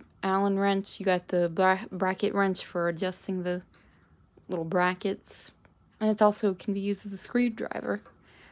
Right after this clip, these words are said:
I just, I had realized that. And you got the, um, a strap, which is a little strap hook right on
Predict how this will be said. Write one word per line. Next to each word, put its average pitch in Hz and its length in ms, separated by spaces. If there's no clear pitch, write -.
I 208 60
just, 185 240
I 185 60
had 180 180
realized 180 420
that. - 180
And 185 140
you 180 80
got 185 360
the, 180 300
um, 165 360
a 196 60
strap, 180 640
which - 140
is 185 100
a 180 60
little 175 160
strap 175 480
hook - 260
right 180 300
on 170 440